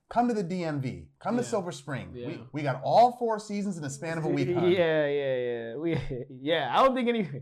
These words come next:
Speaker 2: well, I can't speak for everybody else, but for the most part, I'm, I'm, I'm willing to bet that we have one of the few cities or areas that has, like, the most turbulent war, I said tur-, turbulent weather
Speaker 1: Wa-
Speaker 2: patterns, um,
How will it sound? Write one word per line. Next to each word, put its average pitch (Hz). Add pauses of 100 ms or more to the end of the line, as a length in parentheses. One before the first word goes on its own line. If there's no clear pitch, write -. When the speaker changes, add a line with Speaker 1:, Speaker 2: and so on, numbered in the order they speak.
(640)
Speaker 2:
well, 123
I 131
can't 143
speak 139
for 135
everybody 123
else, 131
but 135
for 151
the 151
most 165
part, 147
I'm, 160 (140)
I'm, 180
I'm 170
willing 175
to 143
bet 151
that 139
we 143
have 139
one 143
of 143
the 135
few 143
cities 143
or 135
areas 143 (680)
that 139
has, 135
like, 131 (480)
the 139
most 135 (760)
turbulent 165 (440)
war, 160
I 147
said 135
tur-, 156
turbulent 175
weather 165
Speaker 1:
Wa- 156
Speaker 2:
patterns, 147 (1160)
um, -